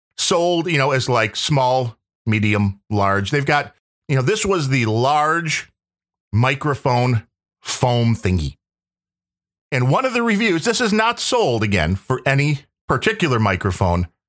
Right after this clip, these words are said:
It gives you the size on what the foam is on the external and on the internal, 'cause obviously the external is a little bit larger.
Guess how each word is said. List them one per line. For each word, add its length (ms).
It 140
gives 240
you 120
the 100
size 640
on 180
what 160
the 80
foam 320
is 360
on 120
the 140
external 580
and 100
on 100
the 140
internal, 440
'cause 180
obviously 600
the 120
external 380
is 80
a 80
little 180
bit 180
larger. 460